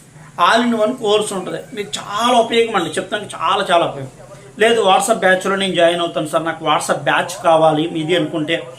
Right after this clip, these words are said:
ఏమంటే నేను చెప్తున్నా, WhatsApp బ్యాచ్లో హార్డ్ వర్క్ ఉంటుంది, చెప్పింది చెయ్యాలా,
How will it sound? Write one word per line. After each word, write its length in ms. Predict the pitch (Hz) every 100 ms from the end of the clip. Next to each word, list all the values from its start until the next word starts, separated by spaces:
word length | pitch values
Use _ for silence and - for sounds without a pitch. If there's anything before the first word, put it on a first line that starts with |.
| - - -
ఏమంటే 200 | 247 254
నేను 120 | 233
చెప్తున్నా, 220 | 233 247
WhatsApp 360 | 196 196 196 208
బ్యాచ్లో 300 | 196 190 190
హార్డ్ 340 | 160 165 170
వర్క్ 240 | 175 190 170
ఉంటుంది, 280 | 147 151 147 - - - - - 233
చెప్పింది 380 | 233 240 220
చెయ్యాలా, 640 | 226 190 185 180 156 143